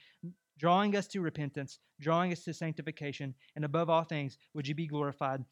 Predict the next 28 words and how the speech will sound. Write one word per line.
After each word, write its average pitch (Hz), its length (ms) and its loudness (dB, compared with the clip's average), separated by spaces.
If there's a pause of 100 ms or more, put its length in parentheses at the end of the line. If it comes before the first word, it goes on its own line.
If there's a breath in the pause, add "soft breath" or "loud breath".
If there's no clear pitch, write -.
(140 soft breath)
We 151 60 -8
pray 165 160 0
this 143 160 -4
in 143 100 -2
Jesus' 160 320 -4
name. 139 220 -4 (440)
Amen. 139 280 0 (1600)
As 214 140 6
we 226 80 4
come 285 180 8
to 277 80 6
our 220 80 8
text 226 280 4
this 190 160 -2
morning, 165 420 2 (120)
this 208 340 4
section 185 680 2
is 160 160 0
directly 185 520 2
linked 180 280 0
to 180 60 -4
the 147 100 -2
previous 202 800 2 (320)
section 190 420 2
of 156 100 -2
text 143 340 -2
that 156 120 -4
we 156 340 0